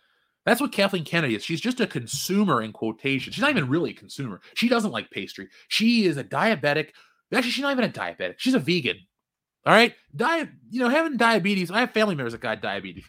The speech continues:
Bad decisions get you there. And then you're forced to live a certain way. Bad decisions make you a vegan, and then you're just miserable the entire time.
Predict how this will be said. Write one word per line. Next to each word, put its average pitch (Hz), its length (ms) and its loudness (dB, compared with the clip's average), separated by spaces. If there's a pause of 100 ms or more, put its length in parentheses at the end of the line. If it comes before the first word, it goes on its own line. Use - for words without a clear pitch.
(120)
Bad 247 200 -4
decisions 190 440 -4
get 165 200 -4
you 127 100 -8
there. 95 320 -6 (1200)
And 196 100 2
then 208 100 4
you're 180 120 -2
forced 202 320 0
to 156 80 -4
live 131 140 -2
a 131 40 -10
certain 107 260 -8
way. 101 220 -12 (360)
Bad 277 200 2
decisions 233 460 -2
make 185 180 -4
you 165 140 -2
a 135 40 -4
vegan, 139 360 -4
and 131 100 -6
then 131 80 -8
you're 151 140 -8
just 113 100 -18 (100)
miserable 107 480 -10
the 98 120 -8
entire 90 340 -8
time. - 240 -18